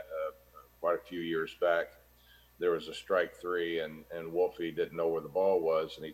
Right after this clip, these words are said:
took his mask off and went to step back away from the catcher, and the ball happened to be behind his heel, and it kicked the ball away, and the catcher didn't have a play.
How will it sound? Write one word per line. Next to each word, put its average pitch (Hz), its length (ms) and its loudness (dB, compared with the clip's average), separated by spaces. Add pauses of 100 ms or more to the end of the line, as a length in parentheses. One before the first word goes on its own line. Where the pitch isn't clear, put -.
took 90 220 -2
his 80 180 -10
mask 85 400 -2
off 85 280 2
and 80 120 -10
went 85 180 -4
to - 60 -20
step - 400 -2
back 85 300 0
away 82 240 0 (100)
from 76 100 -20
the - 180 -16
catcher, 101 400 2
and 78 80 -8
the 76 60 -6
ball 85 340 4
happened 82 260 -4
to 73 60 -20
be 76 180 -16 (160)
behind 85 380 -6
his - 240 -16
heel, 92 400 6 (560)
and 92 100 4
it - 160 2
kicked 98 220 0
the 87 80 -10
ball 92 300 6
away, 87 280 2
and 82 80 -6
the 80 60 -8
catcher 85 340 -4
didn't 78 240 -8
have 82 240 -4
a - 40 -12
play. 87 500 2